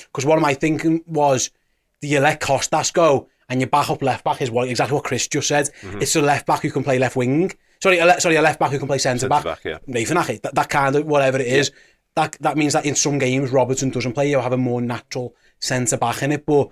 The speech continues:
Speaker 1: again, as it stands, it's, it would just be Liverpool adding to what we, what's already there. It, I mean, they might, I don't know, but it, it, it,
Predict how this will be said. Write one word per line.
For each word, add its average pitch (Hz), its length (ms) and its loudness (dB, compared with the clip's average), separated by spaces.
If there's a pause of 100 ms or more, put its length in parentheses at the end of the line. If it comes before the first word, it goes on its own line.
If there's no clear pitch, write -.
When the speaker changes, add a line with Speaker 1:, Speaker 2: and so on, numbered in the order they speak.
(360)
Speaker 1:
again, 147 280 2
as 175 160 4
it 196 100 2
stands, 160 640 0 (260)
it's, 139 200 -4 (200)
it 151 140 0
would 135 240 0
just 170 140 -2
be 175 80 2
Liverpool 156 400 0
adding 120 360 -2
to 135 140 -2
what 120 160 -2
we, 135 120 -2
what's 131 260 -6
already 117 420 -4
there. 110 380 -2
It, 151 260 -6
I 160 40 -4
mean, 160 160 2
they 147 60 0
might, 143 300 -2
I - 40 -4
don't 151 160 -2
know, 135 220 4
but 160 280 4 (580)
it, 143 220 -10
it, 143 180 -4
it, 143 200 -2